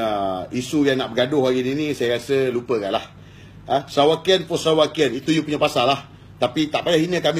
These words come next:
orang Semenanjung. Kami orang Semenanjung ni bukan miskin pun. Kami orang Semenanjung pun cukup makan. Kami sini boleh kerja dengan baik.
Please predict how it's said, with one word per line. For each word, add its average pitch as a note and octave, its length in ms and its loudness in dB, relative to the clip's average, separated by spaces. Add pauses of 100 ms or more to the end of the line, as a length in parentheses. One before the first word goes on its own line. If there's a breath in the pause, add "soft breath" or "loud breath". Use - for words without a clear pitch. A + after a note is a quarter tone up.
orang E3 160 0
Semenanjung. E3 400 0 (160)
Kami D3 240 2
orang D#3 160 0
Semenanjung D#3+ 240 -2
ni D#3 80 0
bukan C#3 240 0
miskin D#3+ 400 -2
pun. D#3 240 2 (240 loud breath)
Kami C3 240 2
orang D#3 240 0
Semenanjung E3 400 -2
pun D#3+ 160 -2
cukup F#3+ 320 0
makan. D3+ 320 2
Kami D3 320 2
sini D#3 240 -4
boleh E3 240 -2
kerja F#3 240 2
dengan F3+ 160 0
baik. F3+ 320 2